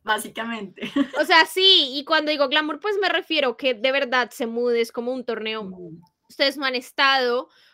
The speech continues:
Speaker 2: como en su primer semude, pero
Speaker 1: Presencial.
Speaker 2: semude presencial, sí, pero semude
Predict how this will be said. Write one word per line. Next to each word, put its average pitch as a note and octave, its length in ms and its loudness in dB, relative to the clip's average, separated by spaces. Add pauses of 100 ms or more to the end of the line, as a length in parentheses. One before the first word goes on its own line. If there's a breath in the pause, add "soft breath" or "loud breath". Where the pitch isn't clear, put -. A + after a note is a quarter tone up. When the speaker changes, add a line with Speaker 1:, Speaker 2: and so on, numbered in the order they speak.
Speaker 2:
como C#4 260 -4
en C4 160 -4
su D4+ 140 -8
primer C4 320 -4
semude, C#4 580 -4
pero B3+ 360 -2
Speaker 1:
Presencial. G#3 600 -2
Speaker 2:
semude A#3+ 280 2
presencial, B3+ 580 -4
sí, B3+ 280 -6 (320 soft breath)
pero D4+ 160 0
semude D#4 680 -2